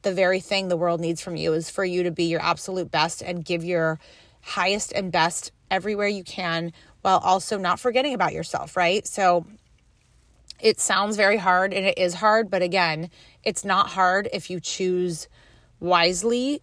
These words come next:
choose your time wisely, choose your goals,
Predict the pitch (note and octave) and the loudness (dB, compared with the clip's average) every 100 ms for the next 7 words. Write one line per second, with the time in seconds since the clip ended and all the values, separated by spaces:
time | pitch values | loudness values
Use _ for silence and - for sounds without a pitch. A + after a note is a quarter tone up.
0 | - - - F#3+ F#3 F3+ F3 - D#3+ E3 | -8 -6 -4 -4 -2 -4 -6 -10 -10 -10
1 | F#3 - F3 D#3+ D#3 E3+ E3 A3 A#3 C4 | -10 -10 -4 -2 0 -2 -4 -4 -4 -6
2 | - - _ - - G#3 E3+ G3 D#3+ F#3+ | -10 -20 _ -8 -6 -4 -4 -4 -2 4
3 | F#3 F#3 A3 C4 - | 4 4 2 -2 -4